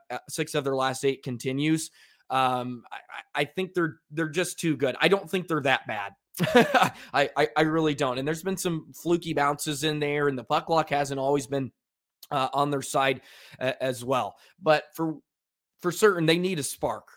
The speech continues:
They certainly need a spark. And I'm gonna tell you who can provide that, uh, and why they certainly need it in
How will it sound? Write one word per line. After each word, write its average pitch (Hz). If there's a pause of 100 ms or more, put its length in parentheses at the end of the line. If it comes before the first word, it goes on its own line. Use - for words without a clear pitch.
(360)
They 156
certainly 165
need 147
a 127
spark. 139 (420)
And 135 (840)
I'm 175
gonna 208
tell 175
you 165
who 165
can 151
provide 135
that, 147 (260)
uh, 131
and 151
why 156
they 139
certainly 143
need 131
it 101 (240)
in 131